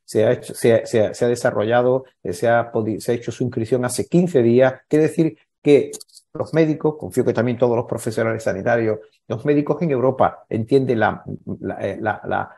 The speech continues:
la ética como un área de, eh, formación. Por tanto, a todos, ¿eh? Yo creo que como misión, formación e información. Y nada más, ya desde la estrategia de, de, de bioética, decir, bueno, que estos son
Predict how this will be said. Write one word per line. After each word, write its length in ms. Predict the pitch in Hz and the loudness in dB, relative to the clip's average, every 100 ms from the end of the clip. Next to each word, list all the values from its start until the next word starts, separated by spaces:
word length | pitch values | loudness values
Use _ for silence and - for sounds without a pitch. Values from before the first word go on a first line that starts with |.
| _ | _
la 200 | 110 101 | 2 4
ética 560 | 143 143 127 110 87 - | 2 2 2 0 0 -4
como 240 | - 123 123 | 0 2 4
un 180 | 143 - | 2 2
área 380 | 131 135 139 143 | 4 6 6 4
de, 420 | 110 135 131 135 | 4 4 4 0
eh, 160 | - 104 - | -6 -6 -2
formación. 540 | 107 95 - 101 85 - | -4 -4 -2 -2 -2 -6
Por 140 | - | -4
tanto, 400 | - 131 - 156 | 0 2 4 2
a 120 | - 123 | 4 4
todos, 420 | 180 139 95 - - | 6 6 2 -4 -12
¿eh? 200 | 123 127 | -10 -6
Yo 120 | 113 | -4
creo 140 | 110 110 | -2 0
que 140 | 117 | 0
como 200 | 113 107 | -2 -2
misión, 440 | 95 92 123 123 123 - | -4 0 0 0 -6 -18
formación 500 | - 117 101 - 120 | -2 0 0 0 0
e 40 | 107 | -2
información. 540 | 101 98 95 - 87 - - _ _ - | -6 -8 -4 -2 -2 -4 -20 _ _ 2
Y 680 | 165 175 175 165 156 156 147 | 8 10 10 10 8 6 4
nada 240 | 180 147 | 4 4
más, 260 | 165 147 117 | 4 2 4
ya 140 | 147 | 4
desde 480 | 147 143 135 123 120 | 4 2 2 0 0
la 120 | 127 | -4
estrategia 480 | 131 - 117 147 156 | -4 -4 -2 0 2
de, 320 | 151 156 147 | 4 4 2
de, 180 | 131 139 | 2 0
de 140 | 139 143 | 2 0
bioética, 520 | 139 147 160 180 131 | 2 2 2 0 0
decir, 280 | 120 - 143 | 0 -2 2
bueno, 220 | 160 139 | 2 2
que 80 | 143 | -2
estos 180 | - 143 | -8 -2
son 260 | 147 220 | -2 -2